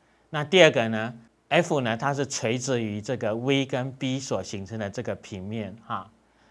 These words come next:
那第三个呢，由外积的定义来解释的话，这个 C 的量值哈，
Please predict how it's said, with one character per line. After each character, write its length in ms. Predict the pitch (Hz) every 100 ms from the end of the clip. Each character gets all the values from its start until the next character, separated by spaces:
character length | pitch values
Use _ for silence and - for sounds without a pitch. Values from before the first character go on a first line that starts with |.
| -
那 140 | 165
第 180 | 156 175
三 300 | 160 165 165
个 140 | 156
呢， 260 | 113 104 110 - _ _ _ _
由 180 | - 127
外 200 | 160 156
积 200 | 139 143
的 120 | 127
定 220 | 113 143
义 60 | 127
来 180 | 110 107
解 260 | 113 113
释 200 | 95 -
的 180 | 113 98
话， 260 | 98 120 107
这 100 | -
个 80 | 143
C 280 | 135 - 156
的 140 | 143
量 360 | 117 151 127 113
值 240 | 113 98
哈， 300 | 101 110 98